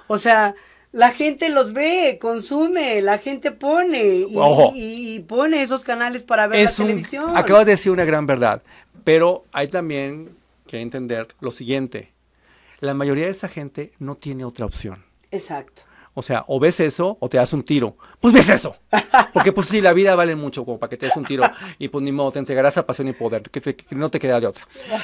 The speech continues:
Speaker 2: Pero, pero el punto es ese. O sea, mm, si tuviéramos opciones,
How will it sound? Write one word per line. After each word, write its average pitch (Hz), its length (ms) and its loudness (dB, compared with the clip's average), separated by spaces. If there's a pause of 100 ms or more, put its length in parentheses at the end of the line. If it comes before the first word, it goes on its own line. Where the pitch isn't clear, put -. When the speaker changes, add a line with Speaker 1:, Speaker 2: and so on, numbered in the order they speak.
Speaker 2:
Pero, 190 320 6 (260)
pero 180 160 0
el 175 80 -2
punto 208 240 -4
es 233 140 -6
ese. 165 320 -6 (320)
O - 20 -20
sea, 151 160 -6 (440)
mm, 180 280 -8
si - 140 -14
tuviéramos 247 500 0
opciones, 120 680 -12